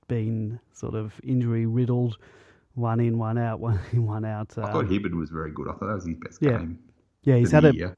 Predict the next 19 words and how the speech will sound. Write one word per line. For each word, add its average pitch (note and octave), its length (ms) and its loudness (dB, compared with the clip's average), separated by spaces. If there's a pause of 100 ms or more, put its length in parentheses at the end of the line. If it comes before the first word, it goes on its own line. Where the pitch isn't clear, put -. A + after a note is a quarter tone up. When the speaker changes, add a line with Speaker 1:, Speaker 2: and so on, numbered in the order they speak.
Speaker 1:
he's C3+ 120 4
had D3+ 140 6
a - 20 2
pretty B2+ 240 4
down A#2+ 360 6
year A#2 220 6
this A2 260 0
year, G#2+ 300 0
Speaker 2:
Yeah. - 40 -4 (100)
Speaker 1:
Hibberd, A2 160 0
in A2 140 0
terms G#2+ 300 -2
of, G#2+ 180 -2
uh, A2 180 0
the G#2+ 100 -6
last A2 280 -2
couple A#2 240 -4
of A2 60 -2
years, G#2+ 320 -4